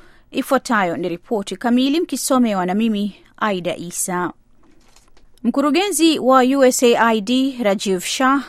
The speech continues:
aliwasili nchini Kenya jana asubuhi kwa ziara ya siku moja katika kambi za wakimbizi huko Dadaab, kaskazini mashariki mwa Kenya. Dadaab hapo awali ulikuwa mji wa jangwa uliokuwa mtulivu,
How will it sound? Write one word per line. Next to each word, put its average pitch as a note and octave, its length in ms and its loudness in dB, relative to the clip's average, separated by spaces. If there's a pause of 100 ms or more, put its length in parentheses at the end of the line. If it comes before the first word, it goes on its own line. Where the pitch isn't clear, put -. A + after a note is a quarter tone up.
(100)
aliwasili G#3+ 640 0
nchini A#3+ 260 0
Kenya B3 320 0
jana A#3+ 340 2
asubuhi A#3+ 500 -2
kwa C#4 120 -2
ziara A#3 360 2
ya G#3+ 40 -2
siku - 260 -6
moja A3+ 380 2 (400)
katika C4 300 0
kambi C#4 360 4
za A#3+ 120 4
wakimbizi A#3+ 580 2
huko G#3+ 300 -2
Dadaab, G3+ 600 4
kaskazini A3+ 560 0
mashariki G3 560 -4
mwa F3 140 -2
Kenya. F3+ 500 -4 (680)
Dadaab C4 560 6
hapo B3+ 280 2
awali B3+ 460 6
ulikuwa B3 380 2
mji A#3 260 2
wa G3+ 100 2
jangwa B3+ 540 2
uliokuwa G#3 540 0
mtulivu, G#3+ 580 -2